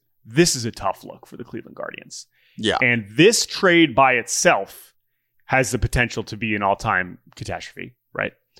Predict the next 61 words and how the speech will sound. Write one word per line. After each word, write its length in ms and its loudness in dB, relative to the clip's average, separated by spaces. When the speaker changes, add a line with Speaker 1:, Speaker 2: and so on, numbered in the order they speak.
Speaker 1:
But 360 4
when 180 -2
you 100 -2
look 300 2
at 80 -4
it 140 -2
in 80 -6
the 80 -2
context 680 0
of 100 -12
some 220 -8
other 180 0
trades 300 -4
that 120 -12
they've 200 -10
made, 220 -14
and 140 4
I 140 4
know 200 -2
you 160 -6
can 160 -10
kind 220 -2
of 80 -2
nitpick 400 -4
with 120 -6
every 200 2
organization, 480 -4
say, 180 -2
"There's 220 2
a 40 -6
trade 300 2
that 140 0
they 80 -4
crushed, 340 2
here's 140 -6
a 40 -12
trade 280 0
that 100 -10
they 120 -12
did 180 -14
terribly." 460 -4
I 60 -8
mean, 260 -4
they're, 260 -2
the 80 -12
Clevenger 440 0
trade 340 0
is 120 -8
still 200 -2
amazing. 460 -2
The 80 -12
Kluber 360 0
trade 360 0
to 80 -14
get 200 -6
Clase 340 0
is 80 -16
still 180 -10
amazing. 300 -12
That's 180 -14
fine. 220 -20